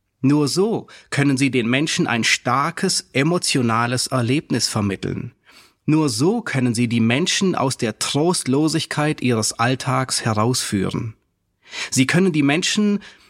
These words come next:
auf diese Weise in eine Menschenmenge stecken, Lichter aufblitzen und Musik dröhnen lassen.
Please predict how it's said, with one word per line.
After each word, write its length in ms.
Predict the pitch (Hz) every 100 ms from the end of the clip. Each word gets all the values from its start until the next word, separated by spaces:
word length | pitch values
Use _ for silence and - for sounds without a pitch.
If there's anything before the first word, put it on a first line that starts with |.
| _
auf 200 | 139 139
diese 420 | - 190 214 214
Weise 480 | 151 160 185 156 123
in 280 | 123 135 131
eine 260 | 131 131 120
Menschenmenge 920 | 113 127 180 - 190 185 170 185 165
stecken, 600 | - 180 170 135 123 139 - - -
Lichter 480 | 117 143 - 202 185
aufblitzen 800 | 175 196 - 120 120 - 139 139
und 240 | 135 131
Musik 540 | 127 117 98 143 143 -
dröhnen 440 | 120 123 135 143
lassen. 500 | 98 98 - 92 120